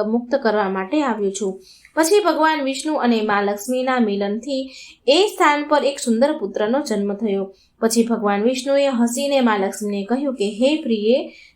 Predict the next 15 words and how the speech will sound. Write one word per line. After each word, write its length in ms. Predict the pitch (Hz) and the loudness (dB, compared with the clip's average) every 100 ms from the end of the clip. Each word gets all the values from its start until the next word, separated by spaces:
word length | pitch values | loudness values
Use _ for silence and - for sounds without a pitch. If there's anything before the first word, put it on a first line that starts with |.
| - | 0
તમે 280 | 349 392 392 | 2 2 0
હવે 300 | 339 330 - | 0 0 2
આ 280 | 240 233 | 2 2
અસ્વરૂપને 720 | 226 226 226 214 208 214 226 226 | 0 0 0 0 -2 0 0 2
ત્યાગ 380 | 220 202 202 196 | 0 0 -2 0
કરો 260 | 294 320 | 2 2
અને 240 | 294 226 208 | 2 0 -2
તમારું 400 | 208 208 208 208 | -2 0 -2 -2
પહેલાની 480 | 202 220 202 202 | -2 -2 -2 -2
જેમ 280 | 196 208 208 | -2 -2 -2
સુંદર 460 | 226 226 247 285 294 | -4 -2 0 2 2
મનમોહક 480 | 233 208 202 226 208 | 2 0 -2 -4 -4
શરીર 360 | - 202 277 | -4 -4 -4
ધારણ 340 | 247 220 208 269 | -2 -2 -2 0
કરો. 220 | 220 214 | 0 0